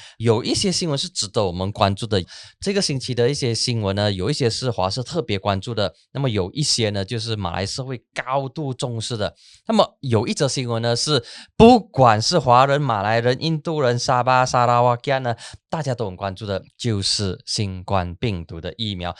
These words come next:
到底马来西亚有没有买贵了？价格为什么不公开？其中的原因是什么？而且这当中呢，除了疫苗的价格之外呢，也意外的点燃了林吉祥跟凯瑞的两名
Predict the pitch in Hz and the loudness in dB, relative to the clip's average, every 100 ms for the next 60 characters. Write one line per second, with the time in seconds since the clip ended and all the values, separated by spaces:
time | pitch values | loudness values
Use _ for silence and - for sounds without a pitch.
0 | - - _ - 233 208 165 135 127 123 | -16 -20 _ 8 8 6 2 2 4 6
1 | 139 165 170 190 208 175 147 147 139 151 | 6 4 0 4 4 6 4 4 4 2
2 | 202 185 156 127 131 131 120 - 240 226 | 6 6 6 4 2 0 -6 0 8 10
3 | 208 196 190 185 165 - 240 214 220 - | 10 8 8 8 6 4 4 6 4 4
4 | 185 190 226 233 - 165 185 190 240 - | 6 8 8 6 6 4 4 2 0 0
5 | 185 180 185 180 175 - - 381 208 - | -2 -2 -2 4 4 2 -10 -12 -10 -6
6 | 117 123 120 101 92 104 123 92 87 87 | -4 0 0 0 -2 -2 -4 -4 -4 -6
7 | - _ 123 131 101 156 156 120 110 113 | -8 _ 0 2 2 0 2 2 2 -4
8 | 110 107 - 104 110 113 - 202 202 165 | -6 -6 -8 -6 -2 -2 -2 -6 -2 0
9 | 107 110 113 160 143 113 104 - 123 139 | 0 -2 0 0 0 -2 -6 -6 -2 0
10 | 135 139 - 311 - 131 147 214 226 233 | 0 -4 -8 -16 -4 -2 0 -2 0 6
11 | 226 185 180 - 120 104 92 92 87 92 | 6 6 0 0 2 2 0 -4 -2 -2
12 | 135 135 104 95 - - 104 107 123 110 | 0 -2 -2 -2 -4 -4 -2 0 0 2
13 | 101 104 110 104 - - 104 101 113 101 | 0 0 0 0 -2 0 0 0 -4 -4
14 | 95 85 123 123 117 104 101 95 95 101 | -4 -4 -4 2 4 4 2 -2 -2 -2
15 | 113 | -2